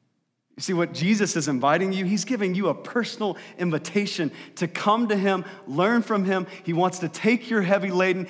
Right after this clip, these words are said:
He wants to take your burden. That's what prayer is. This twenty-one days of prayer and fasting, we're not just trying to be mean to you by saying, "Put down your phone and get on your knees and pray."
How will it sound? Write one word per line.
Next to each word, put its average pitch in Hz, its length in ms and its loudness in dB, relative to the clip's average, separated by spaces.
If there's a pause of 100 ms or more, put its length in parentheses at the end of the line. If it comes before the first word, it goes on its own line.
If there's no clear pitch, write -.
(140)
He 170 60 -2
wants 170 180 0
to 165 60 -4
take 226 360 0
your 220 100 0
burden. 196 600 0 (460)
That's 220 300 4
what 226 200 0
prayer 214 320 4
is. 214 200 4
This 165 140 -2
twenty-one 240 340 4
days 220 220 4
of 175 140 -2
prayer 233 200 4
and 190 140 0
fasting, 262 540 2 (280)
we're 220 120 4
not 302 200 6
just 233 200 2
trying 214 200 4
to 185 60 0
be 170 140 2
mean 226 300 4
to 202 120 -4
you 185 80 0
by 175 120 4
saying, 175 260 2
"Put 226 220 0
down 196 200 4
your 170 100 2
phone 214 340 2
and 151 80 0
get 160 120 2
on 170 160 2
your 156 80 2
knees 196 340 2
and 143 120 -2
pray." 240 480 2